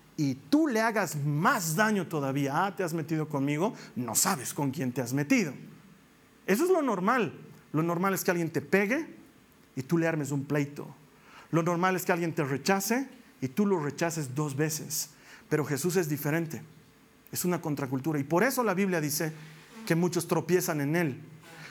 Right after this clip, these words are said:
Porque lo normal es que te peguen y tú pegues de vuelta, pero con Cristo lo normal es que te peguen y tú des la otra mejilla. Y no estamos dispuestos a eso.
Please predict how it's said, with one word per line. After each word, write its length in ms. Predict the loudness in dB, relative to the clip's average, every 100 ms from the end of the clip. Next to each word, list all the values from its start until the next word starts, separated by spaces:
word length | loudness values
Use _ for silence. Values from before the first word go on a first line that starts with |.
| 0
Porque 220 | 2 4
lo 140 | 4 4
normal 360 | 2 4 2
es 100 | 2
que 100 | 0
te 120 | 0
peguen 340 | 2 4 4 2
y 40 |
tú 160 | 0 2
pegues 240 | 2 2
de 80 | 2
vuelta, 420 | 2 2 0 0
pero 160 | 0 0
con 180 | 0 2
Cristo 280 | 2 2
lo 100 | 0
normal 320 | 0 2 2 2
es 140 | -2
que 240 | -2 -2 -4 -20 -20 0
te 100 | 2
peguen 500 | 6 4 4 -2 -4 -8 -20 -20 -20 -12 -6
y 60 |
tú 160 | 0 2
des 180 | 2 0
la 60 |
otra 180 | -2 -2
mejilla. 460 | -2 -4 -6 -8 -14 -20 -20 -20 _ -20 -20 -20 -4
Y 120 | 0
no 120 | 0
estamos 360 | 0 0 0 0
dispuestos 540 | -4 -2 -4 -4 -4
a 140 | -2 -2
eso. 220 | -4